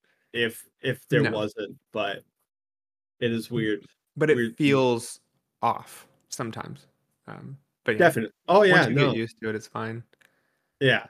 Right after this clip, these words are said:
Speaker 1: it feels off a lot of the times, but
Speaker 2: Yeah.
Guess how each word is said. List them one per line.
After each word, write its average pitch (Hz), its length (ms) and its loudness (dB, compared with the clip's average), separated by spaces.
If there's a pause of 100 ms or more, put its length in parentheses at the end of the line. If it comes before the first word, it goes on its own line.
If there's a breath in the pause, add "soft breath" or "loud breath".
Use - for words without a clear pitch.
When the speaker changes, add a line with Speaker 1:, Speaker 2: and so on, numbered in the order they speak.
(380)
Speaker 1:
it 147 80 -14
feels 139 240 2
off 120 380 0
a 123 80 -8
lot 117 240 -2
of 107 60 -6
the 101 80 -12
times, - 380 -14 (500)
but 101 140 -8
Speaker 2:
Yeah. - 60 -16